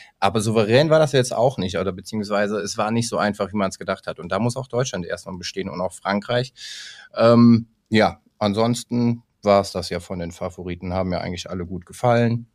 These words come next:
und ja, macht Lust auf mehr.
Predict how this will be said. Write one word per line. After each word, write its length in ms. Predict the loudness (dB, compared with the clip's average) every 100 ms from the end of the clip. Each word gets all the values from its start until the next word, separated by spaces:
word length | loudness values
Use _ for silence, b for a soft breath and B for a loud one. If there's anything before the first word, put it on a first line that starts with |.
| _
und 480 | -6 -4 -6 -10 _ _ _ _ -8
ja, 300 | -4 -4 -4
macht 280 | -2 -2 0
Lust 280 | -2 -2 -4
auf 200 | -4 0
mehr. 260 | -2 -2